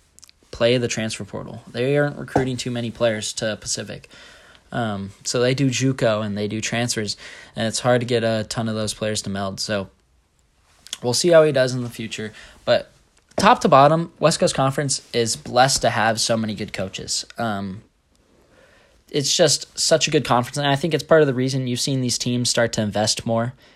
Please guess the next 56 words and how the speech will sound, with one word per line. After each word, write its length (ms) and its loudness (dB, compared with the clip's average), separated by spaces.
in 140 -4
their 120 -2
teams 300 -4
for 120 -6
basketball. 560 -2
And 120 -2
as 180 2
a 60 -4
result, 340 0
you're 120 -6
getting 260 -4
better 200 0
coaches 640 -4
'cause 140 -8
they 140 0
see, 420 0
"Hey, 400 4
these 160 -2
teams 220 -2
are 60 0
investing, 580 0
putting 180 4
more 140 0
money 180 0
into 140 -6
the 60 -20
program. 420 -2
I 120 0
th-, 120 -6
can 160 -10
take 240 -4
'em 240 -6
to 160 -4
a 20 -4
higher 240 0
level." 320 -4
And 80 -2
so 200 6
the 80 2
future 300 0
of 80 4
the 60 6
West 180 6
Coast 160 4
Conference 400 -2
is 60 -8
bright. 420 -2
I 60 -18
mean, 180 -6
when 120 -4
you 60 2
got 160 6
this 200 2
much 180 -2
talent 380 0
and 360 -2